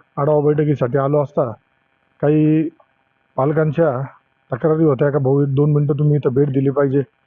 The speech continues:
त्यानुसार आश्रमशाळेत आल्यानंतर जेवणाचा दर्जा बघितला, अतिशय निकृष्टपणे त्या भाताचं बघितलं, तांदूळसुद्धा निकृष्ट वापरला जातोय,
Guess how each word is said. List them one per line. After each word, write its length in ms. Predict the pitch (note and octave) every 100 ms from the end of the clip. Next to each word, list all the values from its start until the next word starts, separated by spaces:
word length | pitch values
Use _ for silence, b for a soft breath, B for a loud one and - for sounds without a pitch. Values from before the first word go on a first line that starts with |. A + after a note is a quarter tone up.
| b _ _
त्यानुसार 340 | D3 D3 C#3+ D3
आश्रमशाळेत 580 | C#3+ E3 D3+ C3+ C3 C#3
आल्यानंतर 580 | C#3 D3 D3 D3 D3+ A#2+ _ _ _ _ _ _ _ - C#3
जेवणाचा 640 | C#3+ D#3 D3 D#3 D#3 D3+
दर्जा 320 | C#3 C#3 D#3+
बघितला, 580 | D3+ D3+ C#3 D3+ C#3+ A2 _ _ _ _ _ _ _ _ _ _ _ -
अतिशय 320 | C#3 D#3 D3
निकृष्टपणे 1000 | D3 D3+ E3 C#3+ D3+ D3+ D3+ D3+ D3+ C3 _ _ _ _ _ _ _ _ -
त्या 300 | D3 C#3+ C#3 - C#3+
भाताचं 500 | B2 B2 C#3 D3+ C#3
बघितलं, 440 | D3+ D3 D3+ C#3 A#2 _ _ _ _ _ _ _ -
तांदूळसुद्धा 500 | C#3+ D#3 C#3+ C#3 D3+
निकृष्ट 360 | D3 D3+ C#3+
वापरला 400 | D3 C3+ C#3+ D3
जातोय, 320 | C#3 C#3 D3+